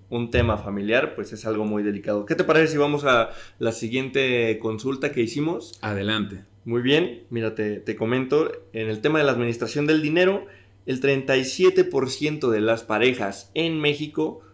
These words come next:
Speaker 1: junta su dinero para hacer pagos. El treinta y seis por ciento divide los gastos que tienen en pareja.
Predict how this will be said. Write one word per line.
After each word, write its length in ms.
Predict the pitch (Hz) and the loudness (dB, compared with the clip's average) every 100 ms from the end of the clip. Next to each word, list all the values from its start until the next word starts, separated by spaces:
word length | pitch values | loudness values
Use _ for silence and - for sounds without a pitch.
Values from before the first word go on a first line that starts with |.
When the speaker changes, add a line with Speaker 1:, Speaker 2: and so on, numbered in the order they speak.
| _ _ _ _ | _ _ _ _
Speaker 1:
junta 380 | 156 165 165 165 | 0 0 0 -2
su 100 | 135 | -2
dinero 300 | 117 123 123 | 0 0 2
para 160 | 120 104 | 0 0
hacer 280 | 117 110 | 0 0
pagos. 480 | 113 101 92 - - _ _ _ _ | 0 -2 -4 -14 -20 _ _ _ _
El 280 | 113 110 104 | 0 0 -2
treinta 580 | 113 113 110 104 104 104 | 0 0 -2 -4 -2 -2
y 100 | 104 | 0
seis 220 | 139 143 | -2 0
por 200 | 120 - | -2 -2
ciento 560 | 139 143 160 185 - - _ _ _ - | -2 -2 -2 -4 -6 -20 _ _ _ -6
divide 360 | 113 113 127 | -2 2 4
los 180 | 127 107 | 4 2
gastos 440 | 107 117 123 156 - | 2 2 0 -4 -4
que 120 | - | -4
tienen 340 | 120 117 120 | -2 0 -2
en 120 | 110 | -2
pareja. 540 | 107 113 123 165 - | 0 2 2 -2 -6